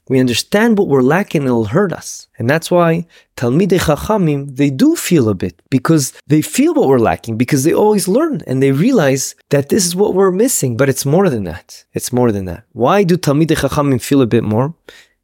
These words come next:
And there's many references to that in the Torah, in the Gemara, also in Pesachim, that Talmidei Chachamim feel a bit more. That is because the Makkah of our generation is,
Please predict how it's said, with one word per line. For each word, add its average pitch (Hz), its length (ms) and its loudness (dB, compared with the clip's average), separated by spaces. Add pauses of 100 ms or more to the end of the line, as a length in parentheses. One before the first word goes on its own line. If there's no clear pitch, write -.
And 107 160 -4
there's 110 220 2
many 135 180 2
references 131 540 0
to - 120 -6
that 113 260 0
in 104 120 -4
the 92 80 -4
Torah, 147 420 0 (540)
in - 80 -2
the 104 80 0
Gemara, 131 400 2
also 110 240 0
in 104 80 0
Pesachim, 127 540 -4 (140)
that - 120 -6
Talmidei 147 300 2
Chachamim 127 440 0
feel 135 200 0
a 127 80 2
bit 113 160 -2
more. 120 340 -2 (440)
That 120 120 -2
is 131 140 2
because 120 800 -2 (100)
the 110 100 0
Makkah 143 460 0
of 120 240 0
our 123 160 2
generation 107 640 -2
is, 98 320 -6